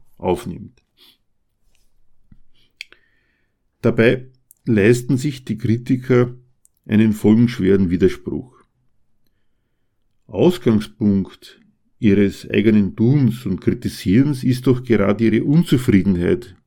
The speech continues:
mit den Taten der Politik, dass die österreichische Bundesregierung nicht das tut, was ihrer Meinung nach die richtige und eigentlich fällige Politik wäre.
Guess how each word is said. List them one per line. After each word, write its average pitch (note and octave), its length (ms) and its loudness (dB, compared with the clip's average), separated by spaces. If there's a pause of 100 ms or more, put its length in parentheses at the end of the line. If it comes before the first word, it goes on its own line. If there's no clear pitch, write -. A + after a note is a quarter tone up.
(580)
mit G#2+ 200 2
den A2+ 120 2
Taten G2 320 0
der G2 100 -2
Politik, - 760 -4 (920)
dass G#2+ 200 2
die A#2+ 100 4
österreichische A#2 640 2
Bundesregierung A2+ 1300 2
nicht C3 320 0
das F#2+ 320 -4
tut, A#2 400 -2
was G2 360 -2 (180)
ihrer D#3 340 4
Meinung G2+ 400 2
nach G2+ 320 -4 (320)
die F#2+ 100 0
richtige C3 640 0 (460)
und C3 160 2
eigentlich B2+ 340 2
fällige G2 540 0
Politik - 560 -6
wäre. F2 220 -6